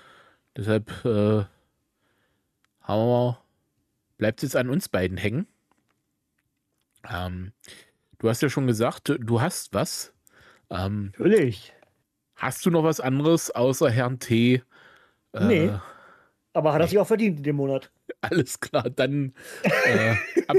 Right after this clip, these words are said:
Speaker 1: geht's, äh, die wilde, äh, Sause, Chucky Ducky Quack Quack.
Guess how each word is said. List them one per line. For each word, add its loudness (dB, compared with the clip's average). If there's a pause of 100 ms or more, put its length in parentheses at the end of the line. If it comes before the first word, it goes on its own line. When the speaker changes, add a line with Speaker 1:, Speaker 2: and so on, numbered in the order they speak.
Speaker 1:
geht's, 0
äh, 4
die 0 (120)
wilde, -4 (1080)
äh, -10
Sause, 2
Chucky 0
Ducky 0
Quack -4
Quack. -8